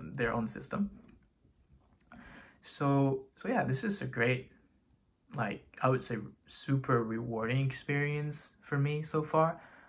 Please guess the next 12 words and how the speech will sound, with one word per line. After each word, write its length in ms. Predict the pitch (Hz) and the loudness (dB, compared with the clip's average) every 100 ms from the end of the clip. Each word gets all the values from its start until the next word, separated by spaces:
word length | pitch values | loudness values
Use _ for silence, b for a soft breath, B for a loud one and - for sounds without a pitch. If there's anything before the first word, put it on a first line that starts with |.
| B - | B -2
Like, 160 | 113 | 2
I 100 | 123 | 4
have 280 | 131 135 127 | 6 4 2
learned 280 | 110 110 110 | 0 0 -2
so 320 | - - 110 | -6 -4 -4
much. 580 | 110 127 - - - - - | -2 -2 0 -2 -2 -12 -6
Uh, 640 | 117 113 120 110 - - - - | -4 -2 -4 -4 -4 -6 -10 -8
maybe 580 | 131 127 131 139 139 135 - _ - | 0 4 6 6 6 2 -8 _ 4
those 360 | 127 131 123 | 8 10 8
knowledge 320 | 120 113 131 127 | 4 4 4 2
were 80 | |
not 380 | 113 117 117 - | 2 4 2 -2